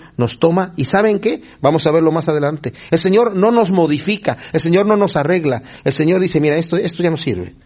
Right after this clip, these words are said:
esto ya se muere, hay que desecharlo, y ahora tiene que nacer un hombre nuevo". Esa es la gran diferencia del cristianismo, que Dios hace en nosotros la obra que nosotros mismos no podemos hacer.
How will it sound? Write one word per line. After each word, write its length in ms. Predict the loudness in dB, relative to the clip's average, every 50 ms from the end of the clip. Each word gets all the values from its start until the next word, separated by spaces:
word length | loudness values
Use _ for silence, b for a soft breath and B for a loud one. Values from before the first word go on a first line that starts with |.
| _
esto 200 | -12 -8 -4 -2
ya 100 | -2 -2
se 140 | -2 -2 -2
muere, 380 | 0 2 2 2 2 0 0 -4 B B B B B _ -4
hay 100 | -2 -2
que 100 | 0 -2
desecharlo, 560 | -2 -2 -4 -4 -4 -4 -4 -2 -2 -4 -6 B B B B -2
y 120 | 0 2
ahora 260 | 4 4 2 2 0
tiene 220 | 0 -2 -2 -2 -2
que 100 | -4 -6
nacer 300 | -6 -6 -6 -8 -8 -6
un 200 | -8 -8 -6 -4
hombre 300 | -4 -4 -4 -4 -6 -6
nuevo". 520 | -6 -8 -8 -10 -10 -10 -12 -14 -18 -20 -20 _ _ _ _ _ _ _ _ _ _ _ _ _ _ _ _ _ _ _ _ _ _ _ _ _ B B B B B B B B
Esa 180 | -4 -2 -2 -2
es 80 | 0 0
la 240 | 0 0 -2 -6 -10
gran 280 | -4 0 0 2 2 2
diferencia 540 | 0 0 2 0 0 0 0 -2 0 0 0
del 140 | 0 -2
cristianismo, 800 | -2 -4 -4 -4 -4 -4 -4 -4 -4 -6 -8 -10 -14 -16 -18 -20 -20 _ _ _ _ _ _ _ _ _ _ _ _ _ b b b b b b b b
que 160 | -4 -2 0 0
Dios 400 | 2 2 2 0 0 -2 -4 -4
hace 340 | -2 -2 -2 0 0 0 0
en 80 | 2 2
nosotros 720 | 0 -2 -2 -2 -2 -4 -2 -2 -2 -2 -2 -4 -6 -6 -4
la 140 | 0 0
obra 240 | 2 2 0 -2 -2
que 100 | -2 -4
nosotros 600 | -4 -4 -6 -6 -4 -4 -4 -2 -2 -4 -4 -4
mismos 420 | -4 -4 -4 -4 -4 -6 -6 -4 -4
no 140 | -4 -4
podemos 420 | -4 -2 -2 -2 -2 -4 -6 -8 -10
hacer. 360 | -10 -12 -12 -14 -16 -16 _